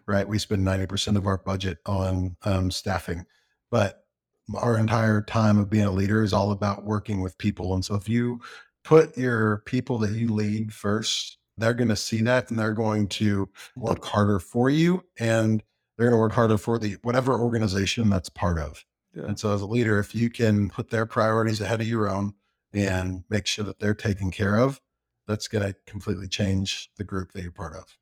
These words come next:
Speaker 2: That's great. That's great. What is a habit, person, or show, or maybe something else that has your attention currently,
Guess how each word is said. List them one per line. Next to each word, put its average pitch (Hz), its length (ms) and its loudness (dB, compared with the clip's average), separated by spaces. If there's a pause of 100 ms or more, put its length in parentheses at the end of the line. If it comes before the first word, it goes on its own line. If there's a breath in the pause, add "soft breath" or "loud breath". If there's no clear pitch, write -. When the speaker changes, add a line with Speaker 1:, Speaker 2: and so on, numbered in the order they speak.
(420)
Speaker 2:
That's - 100 -20
great. - 360 -12 (260)
That's - 120 -14
great. 113 300 -6 (1400 soft breath)
What 180 180 8
is 202 120 6
a 170 100 6
habit, 165 480 4
person, 165 580 0
or 160 160 2
show, 131 720 4
or 135 60 -4
maybe 143 240 2
something 139 360 -2
else 120 280 0
that 127 100 -4
has 123 260 0
your 123 100 -2
attention 113 400 -6
currently, 104 540 -8